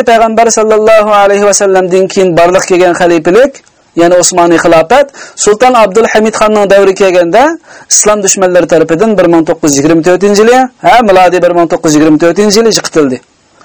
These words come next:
Shuningdan tortib toki hozirgacha dunyoning har qaysi joylaridagi musulmonlar boshpanahsiz qilib, tajovuzchi kofirlar Xitoy kofirlarga o'xshash tajovuzchi kofirlar yoki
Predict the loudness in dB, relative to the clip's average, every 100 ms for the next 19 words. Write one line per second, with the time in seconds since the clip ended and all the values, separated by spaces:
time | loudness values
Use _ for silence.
0 | -20 -8 -2 0 2 0 0 -2 -2 0
1 | 0 2 0 0 0 0 0 0 -2 -10
2 | -8 -2 0 2 2 0 0 0 0 0
3 | -2 0 0 2 0 -2 -2 0 0 2
4 | 2 2 2 0 -8 -20 -4 0 0 0
5 | -2 -4 -4 -4 -4 -2 0 2 0 _
6 | -20 _ -2 0 2 2 0 -2 -4 0
7 | 0 0 2 2 0 _ _ _ _ -2
8 | -2 0 0 0 0 0 0 0 -2 -6
9 | -20 -4 0 2 2 0 -2 0 0 2
10 | 0 0 -4 -20 -8 0 2 2 0